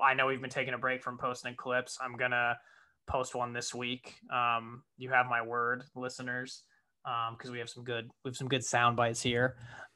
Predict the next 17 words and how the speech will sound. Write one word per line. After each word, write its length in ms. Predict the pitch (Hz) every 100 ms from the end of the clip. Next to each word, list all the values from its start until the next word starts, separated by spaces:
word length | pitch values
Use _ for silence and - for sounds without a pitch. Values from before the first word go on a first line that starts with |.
| -
Um, 500 | 131 131 131 131 131 -
and 340 | 143 139 139 131
you 60 |
can 100 | 127
find 340 | 123 147 135 131
us, 280 | 127 - 135
uh, 600 | 139 120 120 113 113 117 _ -
on 240 | 131 117
YouTube. 800 | 131 190 160 190 180 170 160 160 - _ -
You 100 | 127
can 80 | 120
search 240 | 123 120
for 240 | - 113 113
Is 160 | 113
It 80 | 127
Still 240 | - 117
Good? 460 | 113 151 151 147 147